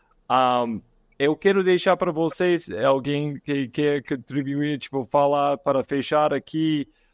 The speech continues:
ahm, de seu sentimento saindo essa, é um, um dos primeiros grandes eventos do nosso fim de semana, ou, ou fim, fim de semana, do ano. Ah, Su-, Suzane, é,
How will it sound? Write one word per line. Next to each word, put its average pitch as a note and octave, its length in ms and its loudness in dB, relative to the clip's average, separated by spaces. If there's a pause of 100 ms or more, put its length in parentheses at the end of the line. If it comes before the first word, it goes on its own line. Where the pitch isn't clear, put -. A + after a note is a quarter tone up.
(240)
ahm, A2+ 640 2 (760)
de D3+ 640 -2
seu F3 220 2
sentimento D#3+ 680 0
saindo D#3 600 2
essa, D3 200 0
é C3 480 0
um, G3 200 -6 (360)
um F3 120 -4
dos E3+ 300 0
primeiros E3+ 560 2
grandes D#3+ 640 2
eventos D3 560 -2
do C#3 140 -2
nosso C3+ 340 -4
fim D#3 140 -6
de C#3 120 -6
semana, C3 540 -2 (400)
ou, C3+ 500 4
ou C#3+ 320 2
fim, C#3 220 -4
fim B2+ 160 -8
de A#2 80 -12
semana, A2 260 -4
do C#3+ 240 0
ano. C3+ 340 0 (360)
Ah, C#3 240 4
Su-, F#3+ 340 -4
Suzane, E3 720 0
é, C#3 440 0